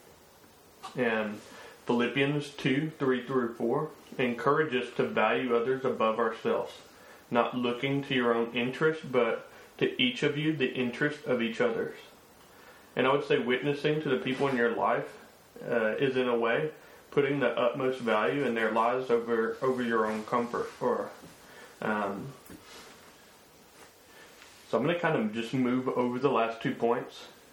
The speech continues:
and I'll give you the scriptures for that, but I would say that one of them is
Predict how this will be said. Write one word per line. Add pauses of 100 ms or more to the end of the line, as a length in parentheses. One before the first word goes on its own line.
and
I'll
give
you
the
scriptures
for
that,
but (400)
I
would
say
that
one
of
them
is